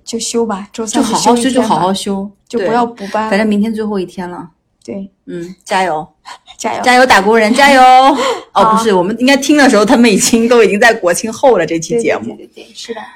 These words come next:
Speaker 2: 嗯，然后我们国庆期间的话，我们可能只会更新，就是十月一号会更新一期，然后十月八号会更新一期，中间呢会少更新一期，我们也稍微放个假，大家理解哈。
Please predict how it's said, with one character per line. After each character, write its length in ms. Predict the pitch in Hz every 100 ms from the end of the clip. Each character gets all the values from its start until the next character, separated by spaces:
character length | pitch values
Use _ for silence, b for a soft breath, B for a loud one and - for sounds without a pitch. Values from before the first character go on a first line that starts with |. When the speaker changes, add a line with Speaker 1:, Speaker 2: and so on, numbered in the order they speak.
| B
Speaker 2:
嗯， 260 | 160 156 113
然 120 | 208
后 100 | 311
我 80 | 262
们 140 | 180
国 180 | 196 180
庆 220 | - 320
期 120 | 262 262
间 220 | 277 285
的 100 | 247
话， 380 | 233 220 185 180
我 140 | 175
们 200 | 165 180
可 160 | 196 185
能 240 | 170 180
只 160 | - 165
会 360 | - 202 180 175
更 300 | 196 190 190
新， 600 | 190 196 190 180 180 180 B B
就 120 | 240
是 60 | 226
十 220 | - 196
月 140 | 247
一 100 | 269
号 200 | 311 247
会 120 | 220 180
更 180 | 170
新 240 | 175 170 160
一 80 | 151
期， 680 | - - - 160 156 156 156 B B
然 120 | 180
后 120 | 175 202
十 180 | -
月 80 | 202
八 180 | 220 226
号 140 | 254
会 100 | 226 185
更 140 | 175
新 160 | 180 170
一 80 | 165
期， 440 | - - 165 165 165 B
中 240 | - 208 214
间 240 | 214 208
呢 180 | 202 202
会 100 | 208
少 220 | - - -
更 120 | 214
新 220 | 202 165
一 80 | 160
期， 420 | - - 165 160 B B
我 80 | -
们 120 | 180
也 120 | 170
稍 140 | - 170
微 100 | 190
放 200 | 202 175
个 120 | 175
假， 200 | - - _ b _
大 140 | 165
家 140 | 170 170
理 180 | 156 160
解 140 | 165
哈。 400 | 165 170 165 165